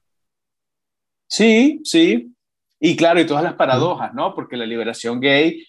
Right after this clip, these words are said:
Speaker 2: Ujú.
Speaker 1: ahí viene entonces, la liberación gay vino como este movimiento libertario de tener sexo todos con todos, em, que de
Speaker 2: Ujú.
Speaker 1: alguna manera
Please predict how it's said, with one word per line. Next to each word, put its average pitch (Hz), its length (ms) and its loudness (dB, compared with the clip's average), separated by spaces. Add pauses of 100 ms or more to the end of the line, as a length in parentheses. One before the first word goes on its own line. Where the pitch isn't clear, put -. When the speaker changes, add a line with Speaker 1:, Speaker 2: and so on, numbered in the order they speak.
(120)
Speaker 2:
Ujú. 107 120 -8
Speaker 1:
ahí 117 100 0
viene 123 220 0
entonces, 135 340 -2
la 123 100 -2
liberación 120 600 -4
gay 139 240 -2
vino 139 240 -4
como 127 560 -6
este - 140 -18
movimiento 135 960 -4
libertario 120 760 -2
de 135 340 -6 (400)
tener 120 260 -2
sexo 143 760 -2
todos 127 240 -2
con 120 180 -10
todos, 139 800 -6 (500)
em, 110 680 -6
que 117 100 -8
de 123 40 -2
Speaker 2:
Ujú. 120 60 0
Speaker 1:
alguna 120 220 0
manera 127 520 -2